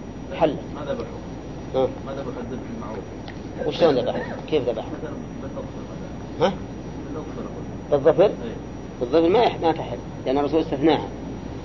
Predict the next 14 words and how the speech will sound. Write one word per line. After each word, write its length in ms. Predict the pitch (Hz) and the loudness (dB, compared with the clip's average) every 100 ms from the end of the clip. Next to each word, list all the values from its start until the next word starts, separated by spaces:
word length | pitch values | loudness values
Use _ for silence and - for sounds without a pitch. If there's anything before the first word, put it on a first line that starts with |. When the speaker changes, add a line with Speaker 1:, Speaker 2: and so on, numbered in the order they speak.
| - | 0
Speaker 1:
قال: 160 | 117 135 | 6 8
"ما 100 | 156 | 8
أنهر 260 | 151 135 135 | 8 6 4
الدم 320 | 117 151 143 | 6 6 8
وذكر 240 | 127 123 | 6 2
اسمه 180 | 123 131 | 0 2
عليه 300 | 127 160 160 | 4 4 4
إلا 120 | 160 | 4
السن 260 | 156 - 135 | 2 4 6
والظفر". 380 | 123 117 - - - - | 6 4 0 -6 -6 -6
Speaker 2:
إذا 100 | 131 | -6
كانت 140 | - - | -6 -6
هذه 260 | 135 135 135 | -6 -6 -4
طريقته. 240 | 123 113 | -4 -6